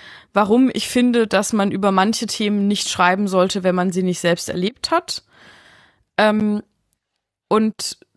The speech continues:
versucht es so ein bisschen zu differenzieren. Und dann haben mir eben Leute vorgeworfen, ich würde gerade nur auf den Caro Wahl Hate Train aufspringen.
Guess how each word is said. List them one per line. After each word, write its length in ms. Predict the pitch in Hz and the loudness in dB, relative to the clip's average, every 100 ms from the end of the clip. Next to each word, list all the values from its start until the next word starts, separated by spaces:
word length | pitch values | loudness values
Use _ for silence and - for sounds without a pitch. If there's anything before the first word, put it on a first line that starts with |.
| - | -16
versucht 420 | - 233 208 233 | -4 0 0 -2
es 100 | 240 | -4
so 60 | 226 | -2
ein 60 | 220 | -2
bisschen 220 | 214 208 | -2 -6
zu 100 | 196 | -4
differenzieren. 580 | 214 196 202 - 277 233 | -4 -2 -2 0 0 0
Und 140 | 226 | 0
dann 240 | 214 285 262 | 2 2 2
haben 140 | 247 | 2
mir 100 | 247 | 0
eben 220 | 220 233 | 0 0
Leute 260 | 202 196 240 | 0 0 -2
vorgeworfen, 640 | - 208 226 196 202 214 208 | 0 0 0 0 0 0 -4
ich 160 | 202 208 | -6 -2
würde 240 | 220 226 | -2 0
gerade 300 | 185 190 202 | 0 2 2
nur 320 | 208 220 196 | 2 2 2
auf 80 | 202 | 0
den 180 | - 196 | -4 -4
Caro 360 | 196 190 196 | -2 -2 0
Wahl 220 | 175 175 180 | 2 2 2
Hate 200 | 170 - | -2 -4
Train 300 | - 160 151 | -4 -2 -2
aufspringen. 720 | 160 - - 165 175 185 | -4 -6 -8 -4 -2 -2